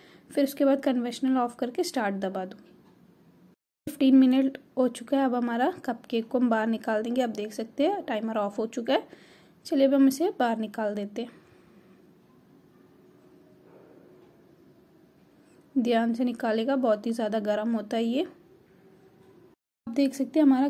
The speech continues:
कपकेक अच्छे से बेक हो चुका है। अब हम इसे ट्रे से हटाने के बाद इसको डीमोल्ड करेंगे थोड़ा ठंडा होने के बाद।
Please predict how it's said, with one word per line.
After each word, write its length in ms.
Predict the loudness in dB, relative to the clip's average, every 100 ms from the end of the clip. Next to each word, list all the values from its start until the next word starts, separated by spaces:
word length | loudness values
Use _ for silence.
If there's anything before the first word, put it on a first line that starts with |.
| -2
कपकेक 420 | -8 -6 -2 -2
अच्छे 260 | -2 -4 -2
से 140 | 0
बेक 260 | 0 -2 -2
हो 100 | -4
चुका 260 | -4 2 4
है। 100 | 4
अब 180 | 0 0
हम 120 | -4
इसे 280 | 0 0 0 -4 -20 -16 -2
ट्रे 200 | -2 0
से 160 | -2
हटाने 340 | -2 0 0 -2
के 160 | -2
बाद 240 | 0 0 0 -10 -20
इसको 180 | -6 -2
डीमोल्ड 440 | 0 4 2 0 -4
करेंगे 340 | -4 0 0
थोड़ा 220 | 0 -2
ठंडा 300 | -2 -4 -2
होने 200 | -2 -2
के 140 | -4 -4
बाद। 300 | -4 -6